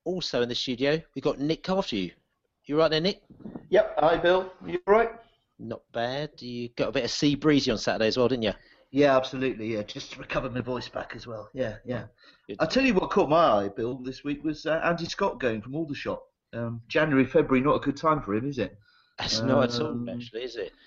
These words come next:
Speaker 1: And, uh, apparently the protests outside the dressing rooms before he actually got sacked, didn't, wasn't there?
Speaker 2: Well, I'm, I'm not surprised. I mean, I'd be interested to know, did the, uh, did the Aldershot players play like, uh, the Brentford team did at Dagenham and Redbridge, where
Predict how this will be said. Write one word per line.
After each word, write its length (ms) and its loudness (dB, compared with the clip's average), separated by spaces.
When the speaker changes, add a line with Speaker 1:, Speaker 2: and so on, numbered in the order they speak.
Speaker 1:
And, 240 0
uh, 240 4
apparently 300 0
the 200 2
protests 460 -2
outside 380 0
the 80 -6
dressing 500 -4
rooms 260 -6
before 380 -6
he 160 -2
actually 200 -8
got 120 -6
sacked, 280 -4
didn't, 180 -10
wasn't 180 -10
there? 140 -16
Speaker 2:
Well, 340 8
I'm, 340 0
I'm 200 -2
not 200 2
surprised. 500 0
I 20 -6
mean, 140 -2
I'd 60 -6
be 100 4
interested 300 -4
to 80 -10
know, 220 2
did 220 -6
the, 280 0
uh, 80 0
did 120 -8
the 120 0
Aldershot 440 -2
players 440 0
play 360 -4
like, 400 -4
uh, 140 -4
the 60 -12
Brentford 420 -4
team 260 -8
did 180 -4
at 120 -6
Dagenham 380 -2
and 120 -6
Redbridge, 520 -4
where 320 -6